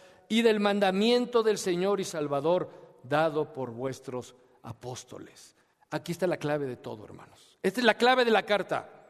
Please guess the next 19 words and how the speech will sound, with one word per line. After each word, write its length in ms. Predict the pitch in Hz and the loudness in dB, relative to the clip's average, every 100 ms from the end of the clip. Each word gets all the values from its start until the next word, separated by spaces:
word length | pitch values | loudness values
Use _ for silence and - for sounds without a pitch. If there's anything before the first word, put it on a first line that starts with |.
| _ _ _ _ _ | _ _ _ _ _
Si 160 | 190 190 | -4 -2
tú 160 | 240 | 0
quieres 320 | 254 277 269 | 4 4 4
vivir 680 | 208 226 233 190 127 - - _ _ _ _ _ _ _ _ _ _ _ | 2 2 2 2 -2 -12 -20 _ _ _ _ _ _ _ _ _ _ _
esperando 440 | - - 147 156 156 | -12 -6 -4 -2 -2
al 40 | |
Señor, 380 | 143 151 220 196 - - - _ - | -2 -2 -2 -2 -16 -20 -20 _ 0
tienes 260 | 208 190 | 0 2
que 60 | 185 | 0
atender 320 | 165 160 180 | 0 -2 0
a 40 | |
lo 120 | 160 147 | 0 -2
que 100 | 147 | -6
dice 200 | 143 127 | -6 -10
aquí 140 | 139 | -8
la 120 | 127 | -8
palabra 320 | 120 113 113 | -8 -8 -10
de 80 | 98 | -14
Dios. 360 | 90 87 - | -18 -20 -20